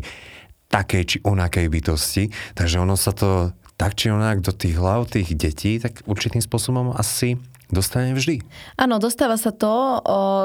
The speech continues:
Speaker 2: tak, to sú také tie úplne nenápadné formy, ktoré ale tam ostávajú u nás. Hej, proste nechoď do lesa, lebo, lebo ten vlk z tej červenej čia-, <laughs> čiapočky ťa zje a pritom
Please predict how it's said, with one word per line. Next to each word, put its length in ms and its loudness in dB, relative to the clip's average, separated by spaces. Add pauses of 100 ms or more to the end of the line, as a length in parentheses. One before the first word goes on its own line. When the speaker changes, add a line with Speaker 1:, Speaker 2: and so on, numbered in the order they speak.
(460)
Speaker 2:
tak, 260 0
to 120 0
sú 100 0
také 200 2
tie 200 2
úplne 360 2
nenápadné 460 2
formy, 340 2
ktoré 380 2
ale 300 4 (200)
tam 240 0
ostávajú 580 2
u 100 0
nás. 260 0 (400)
Hej, 200 0
proste 400 -2 (800)
nechoď 380 2
do 180 2
lesa, 600 0
lebo, 560 0 (260)
lebo 300 0
ten 220 0
vlk 520 2
z 120 -4
tej 160 2
červenej 480 2
čia-, 420 0 (200)
<laughs> 180 -2
čiapočky 640 -2
ťa 200 -6
zje 180 0
a 80 0
pritom 460 -2